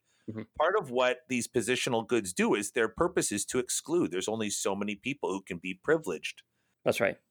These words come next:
Speaker 1: Stat-, status is a zero-sum game.
Speaker 2: Yeah.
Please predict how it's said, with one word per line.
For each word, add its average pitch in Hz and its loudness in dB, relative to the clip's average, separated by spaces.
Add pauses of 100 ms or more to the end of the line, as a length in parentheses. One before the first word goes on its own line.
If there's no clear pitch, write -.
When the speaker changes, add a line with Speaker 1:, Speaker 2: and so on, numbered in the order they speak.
(140)
Speaker 1:
Stat-, - 0
status - 0
is 147 2
a 131 2
zero-sum 135 2
game. 101 0 (400)
Speaker 2:
Yeah. 180 0